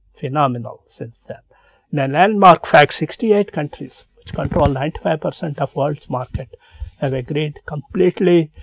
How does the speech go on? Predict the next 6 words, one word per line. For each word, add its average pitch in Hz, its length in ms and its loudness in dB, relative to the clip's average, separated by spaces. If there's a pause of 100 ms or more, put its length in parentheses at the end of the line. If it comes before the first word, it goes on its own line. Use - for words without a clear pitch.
(220)
liberalize 143 680 2
their 127 200 -8
telecommunications. - 1160 -12 (640)
But 139 120 2
of 123 120 -2
course, 131 240 2